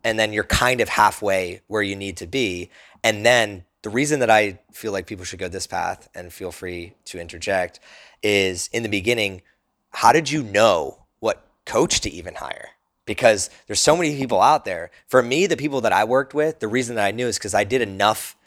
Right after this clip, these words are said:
like, listening of podcasts and books to then make a judgment on somebody what are their core values? What's their why? Like, I, I read through those things to, like, understand, like, how do I navigate the snake oil salesman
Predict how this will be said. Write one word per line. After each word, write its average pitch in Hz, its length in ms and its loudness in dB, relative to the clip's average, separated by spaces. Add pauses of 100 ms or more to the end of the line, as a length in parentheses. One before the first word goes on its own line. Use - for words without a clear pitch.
(360)
like, 92 180 -2
listening 107 480 -4
of 90 140 -10
podcasts 107 760 0
and 95 220 -6
books - 440 2 (280)
to 127 120 -2
then 110 300 4
make 120 160 2
a 131 60 0
judgment 107 520 0
on 92 200 -10
somebody 123 640 -2 (560)
what 98 160 0
are 101 60 0
their 98 120 -2
core 113 180 0
values? 107 640 -2 (100)
What's - 240 -8
their 107 160 -4
why? 117 260 0
Like, 95 160 -2
I, 101 300 0
I 110 120 4
read 110 260 0
through 110 180 -4
those 98 240 -2
things 90 240 -8
to, - 60 -4
like, 92 120 -4
understand, 92 460 -8
like, 87 140 -8
how - 180 2
do 131 100 4
I 107 120 4
navigate 92 680 -4 (340)
the 87 340 -8
snake - 340 -2
oil 101 200 2
salesman 87 680 -4